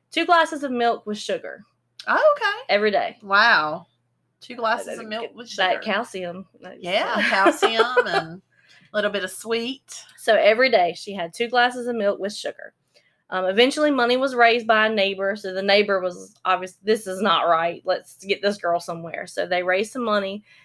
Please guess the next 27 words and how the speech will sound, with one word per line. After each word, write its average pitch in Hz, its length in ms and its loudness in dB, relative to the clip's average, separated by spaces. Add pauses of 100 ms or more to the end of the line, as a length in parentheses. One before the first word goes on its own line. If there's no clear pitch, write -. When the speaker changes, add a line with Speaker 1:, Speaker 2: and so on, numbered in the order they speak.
(120)
Speaker 1:
and 185 240 -4
they 185 100 -2
called 170 320 -2
for 175 120 -2
a 170 60 -6
doctor. - 460 -6 (720)
And 202 100 -14
so 180 120 -4
someone 202 380 0
helped 196 220 -2
him 202 120 -4
out. 120 280 -10 (240)
And 185 160 -6
so 185 100 -6
the 165 100 -8
doctor 240 460 2
arrives 202 500 2
and 190 120 -8
looks 190 220 -8
Carolina 233 560 -2
over, 185 480 -2 (400)
and 190 260 -2
he's 392 240 2
unable 180 440 -2
to 170 120 -14
wake 170 260 -6
her. 80 300 -12